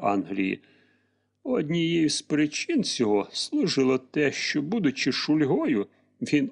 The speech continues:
ошелешував свого супротивника. Його ліві випади були набагато небезпечніші правих.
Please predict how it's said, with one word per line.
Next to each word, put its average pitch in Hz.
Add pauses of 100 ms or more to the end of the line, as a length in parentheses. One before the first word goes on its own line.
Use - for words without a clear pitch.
ошелешував 131
свого 120
супротивника. 110 (640)
Його 160
ліві 151
випади 107 (260)
були 120
набагато 117
небезпечніші 110
правих. 104